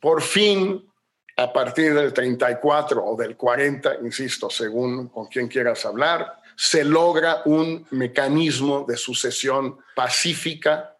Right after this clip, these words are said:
predecible, ordenada, no democrática, desde luego, pero regular.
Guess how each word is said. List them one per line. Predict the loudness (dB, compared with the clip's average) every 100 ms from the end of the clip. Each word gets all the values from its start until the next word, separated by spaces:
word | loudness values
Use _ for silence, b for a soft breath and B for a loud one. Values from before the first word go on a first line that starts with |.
| -6
predecible, | -4 -2 0 0 0 0 0 0 -6 _ _ -18 -2
ordenada, | 0 0 0 0 0 -2 -4 -8
no | -4 2 4
democrática, | 4 2 2 2 2 0 -2 0
desde | 0 0 2
luego, | 2 2 -2 -6 _
pero | 0 2 2 0 B -4
regular. | 2 2 2 2 2 2 0 -6 -16